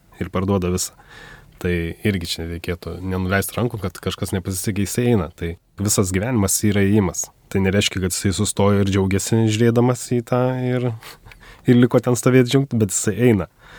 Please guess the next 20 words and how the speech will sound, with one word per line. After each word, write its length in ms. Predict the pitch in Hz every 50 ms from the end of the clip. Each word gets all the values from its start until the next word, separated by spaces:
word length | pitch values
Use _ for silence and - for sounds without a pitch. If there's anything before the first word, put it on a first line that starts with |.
| - - - - - 101
ir 120 | 90 -
parduoda 420 | - 95 104 107 107 107 104 101 104
visą. 240 | 107 - - - - - - - - - - - - - - - - _ _
Tai 160 | - 90 87 87 85 85 85 85 85 92 92 95
lygiai, 720 | 101 95 95 95 92 92 92 90 87 85 92 90 92 90 90
va, 220 | 92 95 92 85 78 - _ _ _ -
ir 140 | 110 101 104
mano 240 | 110 123 117 101 90
lygiai 280 | 92 104 98 98 95
tas 180 | - 98 - - - -
atsivertimas 640 | 104 104 - - 98 101 95 - 113 98 92 - -
irgi 200 | 95 95 98 -
toks 180 | 95 92 92 92 92
buvo, 200 | 98 98 101 95 -
kad 220 | 95 90 - - - - _ _ - - - - - - -
sustojau, 460 | - - - - - 107 101 98 98
atrodo, 320 | 92 - 104 104 98 101 95
radau 260 | 95 95 90 98 95 98 110 110 _ _ _ _ _ _ _ _ -
ir, 380 | - - 95 95 95 95 90 95
e, 260 | 92 90 90 92